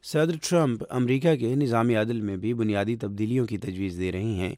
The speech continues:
ان کا کہنا ہے کہ انصاف کے نظام کو تیز رفتار اور مضبوط بنانا چاہیے تاکہ نیو یارک میں منگل کے روز حملہ کرنے والے شخص جیسے دہشت گردوں سے نمٹا جا سکے۔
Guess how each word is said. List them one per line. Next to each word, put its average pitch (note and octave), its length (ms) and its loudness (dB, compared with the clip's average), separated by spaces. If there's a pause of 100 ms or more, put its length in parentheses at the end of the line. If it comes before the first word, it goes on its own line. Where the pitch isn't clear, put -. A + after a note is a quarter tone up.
(320)
ان C#3 140 6
کا D#3 120 6
کہنا C3+ 240 2
ہے D3+ 140 2
کہ D3 140 0
انصاف A2+ 380 0
کے A2+ 120 -2
نظام G#2 440 -4
کو G#2+ 220 -6
تیز G#2+ 340 -4
رفتار G2+ 400 -2 (200)
اور B2+ 200 4
مضبوط B2 500 0
بنانا G#2 340 0
چاہیے G#2 440 -2 (320)
تاکہ C#3 240 4
نیو C3 180 4
یارک C3 260 4
میں C#3+ 140 4
منگل A#2 340 4
کے A#2+ 160 0
روز A2 380 0
حملہ A2 220 0
کرنے G#2+ 320 -2
والے G2+ 260 0
شخص A2+ 320 -6
جیسے G#2+ 320 -4
دہشت G2 400 -4
گردوں G2 260 -4
سے B2 200 -2 (380)
نمٹا G2+ 380 0
جا F2 160 -2
سکے۔ F#2+ 340 -6